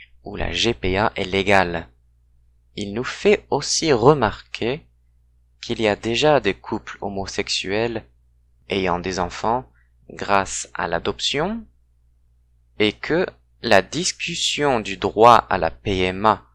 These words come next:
et G P A en France pour les couples homosexuels est inévitable. Les couples hétérosexuels désirent aussi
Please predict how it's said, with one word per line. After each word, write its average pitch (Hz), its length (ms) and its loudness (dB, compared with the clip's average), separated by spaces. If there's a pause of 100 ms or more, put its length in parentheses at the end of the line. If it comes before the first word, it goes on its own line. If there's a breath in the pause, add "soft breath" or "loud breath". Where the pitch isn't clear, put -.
(380)
et 92 100 -8
G 87 220 -2
P 90 280 -4
A 113 180 -2 (220)
en - 100 -16
France 139 720 -4 (320)
pour 139 380 0
les 101 140 0
couples - 520 -6
homosexuels 107 960 -2 (380)
est - 440 -4
inévitable. 107 1080 0 (1700)
Les 101 180 -4
couples - 560 -10 (180)
hétérosexuels 127 1300 0 (520)
désirent 110 680 -2
aussi 120 500 -4